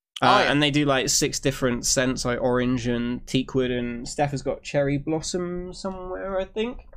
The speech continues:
Speaker 1: Um, but they're a really cool company, and they basically have offered me, like, uh, each month they give me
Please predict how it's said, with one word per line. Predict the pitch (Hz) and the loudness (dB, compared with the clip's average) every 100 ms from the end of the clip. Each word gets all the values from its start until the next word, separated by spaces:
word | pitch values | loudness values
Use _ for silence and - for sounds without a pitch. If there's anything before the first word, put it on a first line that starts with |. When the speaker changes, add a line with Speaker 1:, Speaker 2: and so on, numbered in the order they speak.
| - _ _ _ _ _ | -20 _ _ _ _ _
Speaker 1:
Um, | - 156 160 156 - 175 | 0 2 2 2 0 2
but | 196 | 2
they're | 233 240 | 4 2
a | |
really | 247 285 | 2 2
cool | - 202 | 2 2
company, | 214 226 156 123 117 | 4 4 2 2 2
and | 139 151 139 - - | 2 2 0 -6 -10
they | 165 180 | 0 2
basically | 170 196 190 170 156 | 4 2 2 2 2
have | 139 | 4
offered | 151 - 139 | 4 4 4
me, | 139 139 135 131 123 - - - _ _ _ - | 4 2 2 0 -2 -8 -16 -18 _ _ _ 0
like, | 131 123 120 117 - - - - _ _ - | 2 4 2 0 -2 -12 -16 -20 _ _ -4
uh, | 117 113 107 85 85 - - - - | 0 2 0 -2 -4 -8 -16 -18 -2
each | 175 160 156 | 0 2 2
month | 151 156 117 - | 4 2 0 -4
they | 135 135 | 0 0
give | 147 139 131 | 2 2 2
me | 131 131 127 127 123 123 | 2 2 2 2 2 0